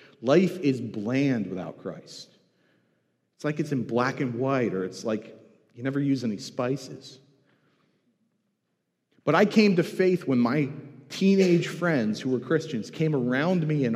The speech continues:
offered me their spice. I was going through all kinds of dumb teenage drama, and they would drive out and they would sit with me.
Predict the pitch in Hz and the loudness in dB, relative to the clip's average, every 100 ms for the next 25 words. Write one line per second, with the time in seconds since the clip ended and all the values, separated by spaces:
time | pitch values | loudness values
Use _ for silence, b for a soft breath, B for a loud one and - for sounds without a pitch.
0 | - 123 135 131 156 139 110 110 107 101 | -4 -2 -2 -2 -4 -2 -2 -2 -2 -4
1 | 98 95 - - 92 - - 90 110 117 | -6 -8 -12 -8 -10 -10 -8 -6 -4 0
2 | 143 131 135 127 120 - 123 131 110 104 | 0 0 0 0 0 -2 -6 -4 -6 -8
3 | B B B B B 123 147 151 151 147 | B B B B B 2 4 6 4 2
4 | 160 156 139 139 - - 120 127 120 101 | 2 4 4 4 0 -2 -2 0 0 -2
5 | - B B B 151 180 208 202 160 185 | -8 B B B 8 8 10 6 4 4
6 | 175 175 165 120 123 135 135 - - 233 | 4 4 2 2 2 2 0 -4 -2 -2
7 | - 151 127 123 101 95 | 0 -2 -2 -4 -4 -4